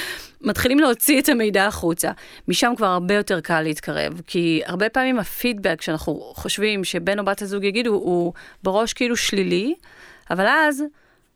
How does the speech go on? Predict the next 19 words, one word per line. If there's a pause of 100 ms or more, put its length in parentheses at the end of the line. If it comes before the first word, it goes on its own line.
(160)
הם
מגלים
שזה
לא
שלילי,
שבעצם
אנחנו
רוצים
את
אותו
דבר,
שבעצם
פשוט
לא
ידענו
איך
לחזור.
עכשיו, (520)
זוגיות